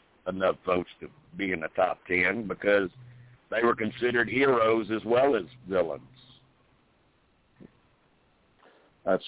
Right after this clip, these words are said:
Speaker 2: true.
Speaker 1: You know, should that, should that eliminate you? Should that eliminate you if you were also considered a hero from another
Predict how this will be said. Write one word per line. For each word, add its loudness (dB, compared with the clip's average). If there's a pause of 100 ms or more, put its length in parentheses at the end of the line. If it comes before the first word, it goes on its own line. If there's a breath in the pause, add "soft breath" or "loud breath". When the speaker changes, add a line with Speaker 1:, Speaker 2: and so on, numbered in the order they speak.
Speaker 2:
true. 4
Speaker 1:
You 2
know, 2 (400 soft breath)
should -2
that, -2 (160)
should -6
that 2
eliminate 0
you? 0 (960)
Should -4
that 2
eliminate 2
you 4
if 0
you 4
were 4
also 4 (640)
considered 0
a -2
hero 4
from -4
another 2